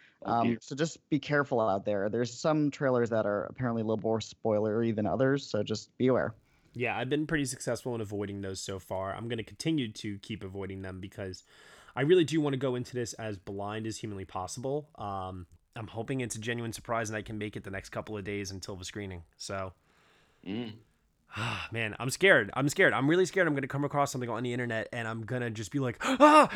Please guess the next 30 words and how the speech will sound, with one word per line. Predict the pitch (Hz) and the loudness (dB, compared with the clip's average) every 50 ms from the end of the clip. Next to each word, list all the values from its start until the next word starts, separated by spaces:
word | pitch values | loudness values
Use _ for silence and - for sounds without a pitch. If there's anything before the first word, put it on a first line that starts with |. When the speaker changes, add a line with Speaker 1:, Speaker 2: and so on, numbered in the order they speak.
| 208 - | 4 6
Speaker 3:
no, | 302 294 277 277 247 - - - - | 6 8 8 6 4 2 0 2 4
no, | 294 302 302 294 285 | 8 8 8 10 8
I | 294 294 | 8 8
know | 285 294 294 285 | 8 6 6 4
everything. | 285 285 294 285 262 302 285 285 277 262 | 4 2 2 0 4 6 6 6 6 4
Oh | 277 277 294 | 4 4 4
my | 302 302 294 | 4 2 2
God." | 285 294 285 285 285 285 285 277 233 196 185 | 4 2 4 4 4 2 2 0 0 -2 -4
You | 160 147 151 131 | -2 -2 -2 0
know, | 123 120 120 123 | 0 0 0 0
I | 120 117 | -2 0
don't | 123 135 135 | 0 0 0
want | 127 131 131 120 | -2 -4 -4 -6
that | 123 - | -8 -8
to | 117 | -6
happen. | 107 117 117 113 - 98 87 87 85 _ _ _ | -4 -4 -4 -4 -4 -8 -12 -12 -14 _ _ _
So | - - - 110 98 95 90 92 92 _ _ _ _ - _ _ _ _ _ _ _ _ _ _ _ - | -18 -12 -10 -8 -6 -6 -6 -8 -10 _ _ _ _ -20 _ _ _ _ _ _ _ _ _ _ _ -6
I | |
want | 110 131 151 156 | -2 0 2 2
the | 165 | 4
element | 165 160 160 156 160 | 4 4 4 4 2
of | 143 | 0
surprise | - 139 - 147 131 131 135 | -2 -4 0 2 2 2 0
to | 120 120 | 0 -2
be | 135 131 | -2 0
there. | 131 127 127 127 123 123 117 | 0 2 0 0 0 -2 -2
I | - 117 117 | -2 -4 -4
also | 107 127 131 - - 143 131 127 123 117 120 - - | -4 -4 -4 -2 -2 -2 0 -2 -4 -6 -10 -14 -16
want, | 131 127 123 127 123 127 131 131 131 131 135 143 143 - _ - - - _ _ | -14 -12 -10 -10 -6 -4 -4 -2 -2 -2 -2 -4 -4 -6 _ -20 -20 -20 _ _
<sighs> | - | -14